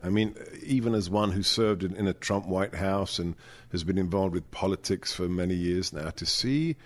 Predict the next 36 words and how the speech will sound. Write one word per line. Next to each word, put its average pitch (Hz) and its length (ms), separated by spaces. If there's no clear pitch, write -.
the 104 480
alleged 107 480
Republican 95 680
side, 58 760
the 90 120
likes 98 360
of 90 60
Mitt 98 240
Romney, 95 720
Langford, 95 800
and 73 440
Mitch 90 380
McConnell, 90 560
just - 300
aid 117 180
and 165 140
abet 80 340
those 92 380
who 78 100
are 80 80
destroying 92 760
this - 240
nation. 69 520
Uh, 90 120
this 143 220
bill, 95 580
in 98 120
and 101 100
of 90 160
itself, 110 460
is 98 240
all 104 180
the 92 100
proof - 360
you 85 80
need. 92 260